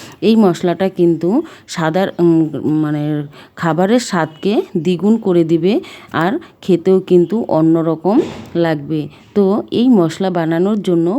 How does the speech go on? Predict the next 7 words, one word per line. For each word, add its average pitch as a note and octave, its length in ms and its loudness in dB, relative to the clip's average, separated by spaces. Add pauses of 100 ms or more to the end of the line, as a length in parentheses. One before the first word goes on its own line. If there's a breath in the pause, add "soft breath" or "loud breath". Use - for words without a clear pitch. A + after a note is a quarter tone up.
প্রথমে E3+ 400 -2
একটা E3+ 360 -4 (220)
কড়াই D#3+ 360 2
নিয়ে F#3 260 4
নিলাম। D3+ 360 -2 (420 loud breath)
কড়াইয়ের F#3 320 -2
মধ্যে F#3 360 0